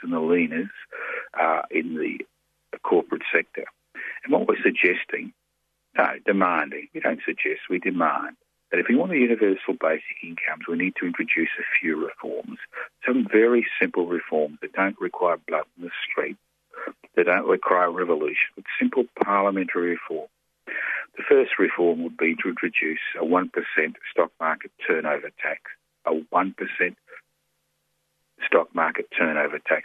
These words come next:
That would raise anywhere between one hundred to a hundred and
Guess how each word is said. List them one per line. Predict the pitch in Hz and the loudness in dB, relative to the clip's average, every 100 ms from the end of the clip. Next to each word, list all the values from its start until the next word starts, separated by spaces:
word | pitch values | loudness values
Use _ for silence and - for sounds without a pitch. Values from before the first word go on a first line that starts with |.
| - | -2
That | 110 | 0
would | 123 87 | 0 4
raise | 85 82 82 - | 4 4 0 -2
anywhere | 101 104 87 78 76 | 0 2 4 2 2
between | 78 - - 123 85 82 | -2 -8 -6 -6 -4 0
one | 95 123 | 2 2
hundred | - 85 80 101 - - - - - | 2 0 0 -4 -6 -12 -16 -12 -4
to | 82 | 0
a | |
hundred | 90 87 98 | 0 -2 -4
and | - | -6